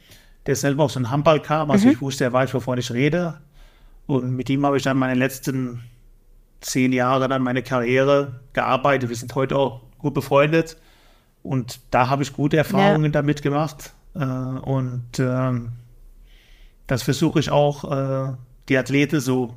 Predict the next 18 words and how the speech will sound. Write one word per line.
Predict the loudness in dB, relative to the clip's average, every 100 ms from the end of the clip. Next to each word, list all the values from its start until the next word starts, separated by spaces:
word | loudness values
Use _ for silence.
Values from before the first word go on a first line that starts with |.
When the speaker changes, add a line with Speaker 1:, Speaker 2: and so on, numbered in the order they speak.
| -10
Speaker 1:
so | -4 0
sehen, | 2 2
wenn | 0
die |
mich | -2 -2
fragen. | 0 2 2 -2
Also | -2
ich | -4
glaube, | 0 0 0
das | -2
ist |
eine | -4
Sache, | 0 0 0 -2
da | -2
kann | -2
man | -2
keine | -2 -2 -2 0
reinzwingen. | -2 -2 -2 -2 0 -2 -6